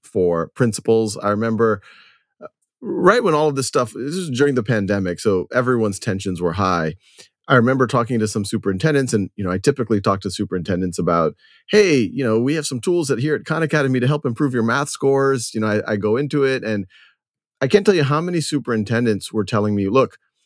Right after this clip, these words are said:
this used to be my number one priority. This is now my number two priority. My number one priority is figuring out what to do with civics."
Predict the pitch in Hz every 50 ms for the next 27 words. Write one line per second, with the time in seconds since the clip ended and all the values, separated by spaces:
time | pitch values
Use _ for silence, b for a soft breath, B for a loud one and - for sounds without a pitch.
0 | _ _ - 123 120 - 147 175 185 - 156 139 139 127 120 110 104 104 113 127
1 | 131 156 160 165 160 160 156 170 160 165 170 175 175 170 135 123 - 127 113 123
2 | 120 135 135 123 113 104 101 101 104 117 117 107 107 98 - - 151 151 147 -
3 | 113 95 101 90 95 87 95 101 101 98 117 135 143 139 123 117 117 127 147 151
4 | - 151 - 113 107 104 104 101 101 98 - - 117 113 113 110 107 - - 117
5 | 110 - 110 101 104 87 - - - - 139 120 87 - - - - -